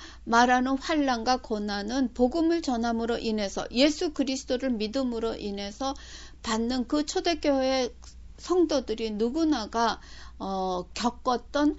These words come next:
그러한 상황 속에서 바울이 얘기하고 있습니다. 어, 지금 한국이나 미국이나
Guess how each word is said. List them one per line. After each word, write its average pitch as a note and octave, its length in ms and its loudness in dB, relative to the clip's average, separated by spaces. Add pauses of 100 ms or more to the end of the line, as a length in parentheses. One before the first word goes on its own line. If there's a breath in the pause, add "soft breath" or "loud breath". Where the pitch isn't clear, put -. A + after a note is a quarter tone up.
(260 loud breath)
그러한 D4+ 580 4
상황 D4 380 4
속에서 G#3+ 760 -4
바울이 G3 580 -4
얘기하고 F#3+ 520 -6
있습니다. - 760 -8 (540 loud breath)
어, G#3+ 260 0
지금 A#3+ 280 -6
한국이나 B3 580 0
미국이나 G#3 840 -2